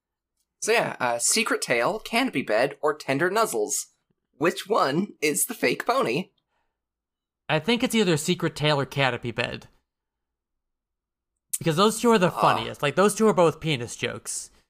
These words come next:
Speaker 1: Yeah. <laughs> Yeah, they're, I mean, tender nuzzles is also, like, a little sus on that front.
Speaker 2: Yeah, but at least, like, you know, you can have a, a nice, you know, intimate nuzzle without it, like, involving genitals.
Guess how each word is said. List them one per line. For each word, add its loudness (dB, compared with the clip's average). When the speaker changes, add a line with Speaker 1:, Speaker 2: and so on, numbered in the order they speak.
Speaker 1:
Yeah. 4
<laughs> 2
Yeah, 2
they're, 2
I 4
mean, 2
tender 2
nuzzles 2
is 0
also, 4
like, -2
a 2
little 4
sus 0
on 2
that 0
front. 4
Speaker 2:
Yeah, 4
but 2
at -2
least, 2
like, 0
you -2
know, -2
you 0
can 0
have 4
a, 4
a -2
nice, 2
you 0
know, 0
intimate 0
nuzzle 2
without 2
it, -8
like, -8
involving -2
genitals. -6